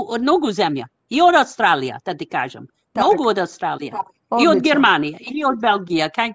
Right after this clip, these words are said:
Speaker 1: кај што, кај што не. Многу, многу место ми... ми, а,
Speaker 2: Значи, за нашите слушатели да
Speaker 1: напомнам.
Speaker 2: кажеме дека сурвеј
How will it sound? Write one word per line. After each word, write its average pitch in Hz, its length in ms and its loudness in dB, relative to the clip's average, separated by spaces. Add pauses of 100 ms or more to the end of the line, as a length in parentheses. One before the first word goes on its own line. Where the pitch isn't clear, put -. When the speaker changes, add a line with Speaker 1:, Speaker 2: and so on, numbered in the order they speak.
Speaker 1:
кај 240 160 -6
што, 220 220 -6 (640)
кај 147 120 -4
што 214 160 -4
не. 139 240 -4 (120)
Многу, 208 420 -4
многу 220 240 -4
место 202 320 -2
ми... 175 220 0 (160)
ми, 165 240 -4 (500)
а, 151 360 -2 (120)
Speaker 2:
Значи, 226 200 -4
за 254 140 2
нашите 285 340 4
слушатели 269 520 2
да 220 100 -2
Speaker 1:
напомнам. 196 80 -2
Speaker 2:
кажеме 254 440 4
дека 233 200 -2
сурвеј 254 640 2